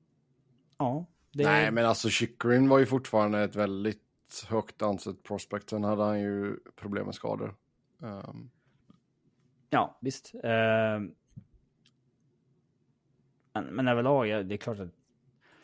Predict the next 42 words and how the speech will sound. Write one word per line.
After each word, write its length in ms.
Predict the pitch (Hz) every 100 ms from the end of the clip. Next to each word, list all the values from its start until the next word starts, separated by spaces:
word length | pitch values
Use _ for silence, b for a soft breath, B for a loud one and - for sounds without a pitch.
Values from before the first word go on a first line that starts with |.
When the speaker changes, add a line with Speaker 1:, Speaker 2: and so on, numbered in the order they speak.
| b b b _ - 98
Speaker 1:
det 80 | 98
är 40 | 107
Speaker 2:
Jo, 60 |
men 120 | 151 180
jag 140 | 175
tror 200 | 175 170
Speaker 1:
bra 260 | 147 127 107
för 120 | -
Buffalo, 440 | 107 107 - 107
tycker 280 | 92 104 - 147
jag. 100 | 160
Speaker 2:
Ja, 260 | 180 170
jag 140 | 165 156
tror 140 | 156
det 80 | 151
är 60 |
bra 300 | 135 135 120
för 100 | 120
Buffalo 300 | 143 147 127
också 160 | 127 -
att 60 | 110
de 100 | 107
får 300 | - 120 139
de 120 | 147
här 220 | 123 110
killarna 320 | - 107 98
upplåsta 760 | 104 104 - 101 104 - 107 101
på, 560 | - 104 104 104 - -
på 200 | 110 107
längre 400 | 107 101 104 104
deals. 360 | 104 107 104
Speciellt 520 | - - 107 110 107 -
då 120 | 113
om 160 | 107
vi, 200 | 107 104 -
om 200 | 117 110
vi 60 |
ser 200 | 104 107
en 120 | 104
trend 420 | 104 104 98 104 _
på 180 | 107
att 280 | 101 - -